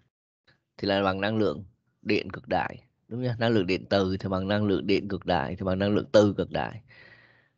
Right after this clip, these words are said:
À, trong bài này chúng ta rất là dễ dàng tìm được cái, cái năng lượng điện cực đại, đúng không? Bởi vì điện tích cực đại người ta cho rồi.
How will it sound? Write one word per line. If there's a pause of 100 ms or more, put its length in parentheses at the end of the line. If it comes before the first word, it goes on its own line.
(180)
À, (600)
trong
bài
này
chúng
ta
rất
là
dễ
dàng
tìm
được
cái, (1040)
cái
năng
lượng
điện
cực
đại,
đúng
không?
Bởi
vì (440)
điện
tích
cực
đại
người
ta
cho
rồi.